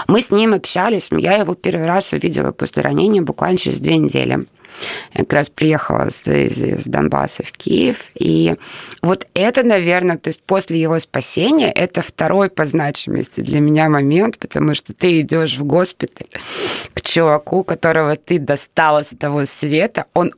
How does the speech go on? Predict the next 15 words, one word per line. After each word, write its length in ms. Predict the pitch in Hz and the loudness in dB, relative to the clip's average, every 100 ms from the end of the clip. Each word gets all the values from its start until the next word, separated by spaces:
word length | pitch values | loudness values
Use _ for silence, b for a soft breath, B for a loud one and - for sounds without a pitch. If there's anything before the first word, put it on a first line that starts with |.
| - | 0
очень 460 | 190 202 - 170 | 2 2 0 0
сильно 460 | - - 156 151 139 | 0 0 2 2 0
израненный, 720 | 135 - 151 226 202 165 - B B B B B B B | -2 -2 0 2 2 0 -2 B B B B B B B
и 80 | 139 | -2
ты 180 | - 254 | 2 4
не 100 | 233 | 4
знаешь, 520 | 165 160 190 170 - | 2 2 2 2 0
он 120 | 175 | 0
тебе 120 | 170 | 0
скажет 360 | 165 190 185 175 | 0 0 0 -2
«спасибо» 520 | - - - 330 254 | -2 -2 2 2 2
или 260 | - 214 185 | 2 2 2
«какого 420 | 165 - 214 185 | -2 0 0 0
хуя?». 420 | - - 165 156 | -2 0 2 2
<laughs> 40 | - | 0